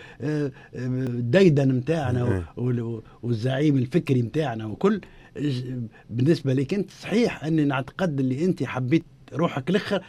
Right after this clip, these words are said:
Speaker 1: على خاطر احنا ولينا عنا الجدارة باش نفكروا ويبدأ عنا عقل وما عادش حاجتنا بالأنبياء يبعثهم ربي. ربي ما عادش حاب يبعث أنبياء خاطر احنا وصلنا لدرجة من النضج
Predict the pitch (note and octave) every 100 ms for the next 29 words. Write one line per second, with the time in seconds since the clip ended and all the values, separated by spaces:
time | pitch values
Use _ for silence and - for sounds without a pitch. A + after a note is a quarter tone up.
0 | - - C#3+ C3+ D#3+ D#3 F3+ - D3+ D3
1 | D3+ D#3 D3 C3+ D3 C3 B2 - - B2
2 | B2 C#3 E3+ F#3+ G3+ F#3+ - - - C#3
3 | E3 D#3+ G3 F#3 C#3+ D#3 D#3 - - A2
4 | C#3+ D3 C#3 C#3 E3 C#3 B2 F3+ G3 E3+
5 | - - - G#2+ C3 D#3+ - D#3+ C3+ E3+
6 | C#3+ C3 C3 C#3 B2 C3+ D#3 C#3+ - A#2+
7 | B2+ C#3 B2+ B2 A2 F2 G#2 D3 C3+ C3
8 | C3 - A2+ A#2 A#2+ G2+ G#2+ G#2+ G#2 C#3
9 | E3 - - C3+ D3 - C3+ B2 F3 F#3
10 | D3+ C#3 C#3+ D#3+ D3 D3 C#3 D3 E3+